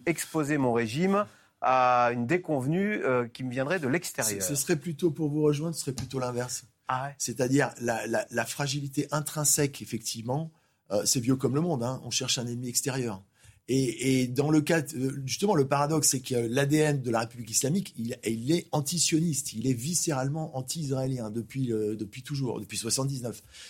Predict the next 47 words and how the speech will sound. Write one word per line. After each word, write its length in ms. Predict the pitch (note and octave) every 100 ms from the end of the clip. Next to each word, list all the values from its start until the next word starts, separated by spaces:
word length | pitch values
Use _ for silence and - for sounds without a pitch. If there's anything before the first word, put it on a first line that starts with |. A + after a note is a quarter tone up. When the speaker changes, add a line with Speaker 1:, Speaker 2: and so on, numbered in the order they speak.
| -
Speaker 2:
Ce 100 | -
qui 140 | -
n'est 100 | E3
pas 160 | C3+ G3
le 60 |
cas 240 | - A#3 G3+
de 100 | C3
sa 160 | -
population. 580 | C3+ C#3+ D3 D3 - B2+ -
C'est 160 | - A#2+
ça 100 | D3+
le 80 | C#3+
paradoxe, 480 | C3+ C3 A#2+ - - - - -
qui 140 | - D3
ne 100 | D#3
suit 220 | - E3
pas 160 | - G3
du 120 | E3+
tout 140 | G3+
le 60 | D#3+
régime 240 | D3 E3
là-dessus. 320 | C#3 C3+ D3 - - - -
Et 120 | C3+
donc, 280 | D#3+ F#3+ - D3
un 160 | D3+
bon 160 | D3+ G3
moyen 320 | F#3 F#3+ F3
aussi 220 | E3 F3+
de 100 | C#3
resserrer 460 | B2+ D3 - C#3 C#3+
les 100 | E3
rangs, 160 | A3+
c'est 160 | F#3+ C3
éventuellement 560 | C3 C#3+ C#3 C#3 F3+ G3
s'il 420 | - F3 G3 D#3+
y 120 | C#3
avait 180 | B2+ D3
un 100 | C#3
conflit 420 | C#3 C3+ - G#3+
et 60 | D3
que 280 | D#3 D#3 D3+ - - -
l'Iran 340 | C#3+ E3 G3+
se 180 | - D3
trouvait 460 | D3 D3 G3 G3+ -
attaqué, 540 | B2 D#3+ D#3 G#3 C3+ _ -
potentiellement. 680 | A#2+ A#2+ A2+ B2+ D#3+ F#3 - _ _ -
Euh, 240 | A#2+ B2+